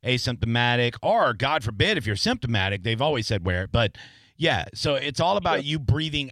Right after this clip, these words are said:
Speaker 1: out and, and the covid nineteen particles going into other people's eyes, their faces, just into their lungs and all that.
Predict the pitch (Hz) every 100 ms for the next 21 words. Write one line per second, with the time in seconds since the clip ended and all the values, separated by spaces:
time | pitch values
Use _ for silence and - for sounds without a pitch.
0 | - 151 151 131 - - - _ _ _
1 | - 139 127 123 127 113 131 127 143 139
2 | 131 131 127 131 117 131 123 127 123 117
3 | - 127 123 120 123 117 - 78 123 117
4 | 127 113 117 98 - 127 127 123 123 120
5 | 110 98 92 - - 135 127 123 - 123
6 | 120 110 107 110 - - - - 131 120
7 | 135 127 127 120 127 123 123 110 120 117
8 | 117 127 123